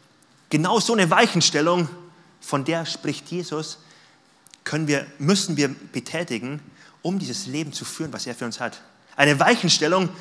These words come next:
die uns wohin bringt, wo wir sonst nie hinkommen würden. Wenn die Weiche, Weiche falsch gestellt ist, macht's am Anfang nur einen Millimeter Unterschied. Dann wird der Abstand langsam mehr. Aber wenn die Weiche falsch gestellt ist, ist es unmöglich, dahin zu kommen.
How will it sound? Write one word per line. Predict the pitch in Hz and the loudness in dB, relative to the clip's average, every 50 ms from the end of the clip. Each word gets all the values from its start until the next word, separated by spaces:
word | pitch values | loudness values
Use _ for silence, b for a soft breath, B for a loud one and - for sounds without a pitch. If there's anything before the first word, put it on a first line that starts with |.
| B B B B B | B B B B B
die | - 175 | -2 0
uns | 185 170 - 151 | 0 0 2 0
wohin | 151 139 - 208 247 262 180 | 0 2 4 4 4 4 2
bringt, | - 165 190 196 160 B B B B | 2 0 0 0 -2 B B B B
wo | - 170 | -6 -4
wir | 165 151 | -2 -2
sonst | 175 165 - 180 | -2 -4 -2 0
nie | 190 180 | 0 0
hinkommen | 214 214 - 131 113 95 | 0 0 -2 -4 -6 -4
würden. | 104 98 98 98 - - B B B B B B - | -6 -6 -6 -8 -12 -16 B B B B B B 0
Wenn | - 156 | 2 2
die | 170 160 147 | 4 4 4
Weiche, | 165 220 220 - 214 - 156 | 4 4 4 2 0 0 2
Weiche | 165 175 220 220 202 | 4 4 6 6 4
falsch | 175 - 180 220 220 - - | 2 2 2 0 0 0 0
gestellt | 170 147 - 202 220 220 165 | 0 0 2 2 2 2 2
ist, | 175 196 202 - - - B B B B B B B B B B B B _ _ _ _ | 2 2 0 0 -4 -10 B B B B B B B B B B B B _ _ _ _
macht's | 156 180 180 - | 0 0 0 0
am | 185 185 | -2 -4
Anfang | 196 190 185 170 | -2 0 0 0
nur | 170 160 | 2 2
einen | 165 | 0
Millimeter | 180 180 160 131 117 110 123 117 | 0 0 0 -2 -2 -4 -4 -6
Unterschied. | 117 - - - - 110 104 - B B B B _ | -6 -8 -8 -8 -8 -8 -8 -10 B B B B _
Dann | - 202 | -2 -2
wird | 196 170 165 | -2 -2 -2
der | - | -4
Abstand | 156 - - - 151 139 | -4 -6 -6 -6 -6 -4
langsam | 143 151 175 170 - 143 131 127 | -4 -4 -4 -4 -4 -4 -4 -4
mehr. | 139 156 147 123 139 156 156 - - - - B B B B B B B B B B B B B B _ _ | -2 -2 0 0 -2 -2 -6 -10 -16 -20 -20 B B B B B B B B B B B B B B _ _
Aber | - 127 127 | -8 -6 -4
wenn | 143 160 190 | -4 -4 -4
die | 190 190 - 151 - | -4 -4 -4 -4 -4
Weiche | 147 165 165 - 139 | -4 -4 -4 -6 -6
falsch | - 139 135 - | -6 -8 -8 -6
gestellt | - 113 - - 151 160 135 | -6 -8 -6 -6 -6 -6 -4
ist, | 147 156 - - B B B B B | -6 -6 -6 -8 B B B B B
ist | - 156 | -2 0
es | 160 156 165 160 160 | 0 0 -2 -4 -6
unmöglich, | 180 208 214 196 180 190 202 202 196 170 - - | -4 -2 0 0 0 0 0 0 -2 -4 -4 -4
dahin | 151 143 170 170 | -4 -4 -4 -4
zu | - 131 | -6 -6
kommen. | - - 107 101 95 | -6 -8 -8 -10 -10